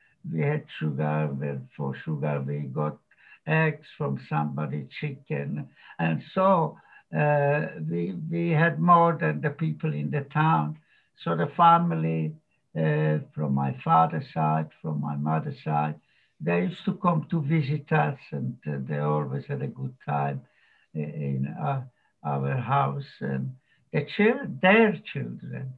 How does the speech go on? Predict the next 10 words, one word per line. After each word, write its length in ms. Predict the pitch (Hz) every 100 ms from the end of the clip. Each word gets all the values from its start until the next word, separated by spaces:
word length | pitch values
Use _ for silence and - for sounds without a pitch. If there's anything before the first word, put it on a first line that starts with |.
| _ _ _ _ _ 156
on 360 | 151 147 147 151
their 460 | 143 143 143 143 160 160
annual 500 | 160 156 151 160 156
holiday, 800 | 156 147 151 131 147 147 151 156 _ _ _
they 160 | 160 160
used 340 | 160 160 - -
to 100 | 160 -
come, 460 | 160 135 139 151
my 200 | 147 143
cousin, 720 | 135 - - - - - -